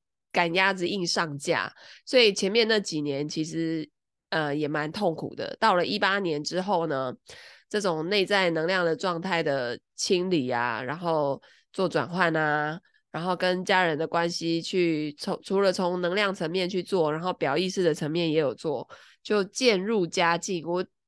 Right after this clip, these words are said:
自己在做任何的行动上的安排，或是公司里面这些策略的发想啊，以前都是发想完，下一个马上想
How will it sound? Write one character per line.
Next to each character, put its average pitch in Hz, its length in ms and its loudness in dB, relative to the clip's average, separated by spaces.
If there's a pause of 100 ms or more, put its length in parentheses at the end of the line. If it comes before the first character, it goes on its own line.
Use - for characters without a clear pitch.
自 381 220 0
己 160 220 -2
在 202 540 4 (340)
做 240 260 6
任 226 260 4
何 160 200 2
的 160 220 0
行 170 300 -4
动 202 220 0
上 190 220 -2
的 160 100 -2
安 175 260 -2
排， 143 320 -4
或 180 160 0
是 180 360 0 (300)
公 196 180 0
司 208 180 2
里 175 120 4
面 180 180 2
这 185 120 -2
些 185 180 2
策 185 300 0
略 175 200 4
的 135 280 -2
发 170 260 0
想 123 300 -4
啊， 113 320 -6 (480)
以 196 100 -4
前 185 220 2
都 240 120 6
是 254 140 2
发 240 220 4
想 185 200 2
完， 143 160 0
下 202 280 2
一 - 20 0
个 180 100 -2
马 147 160 -4
上 185 160 -2
想 143 300 -8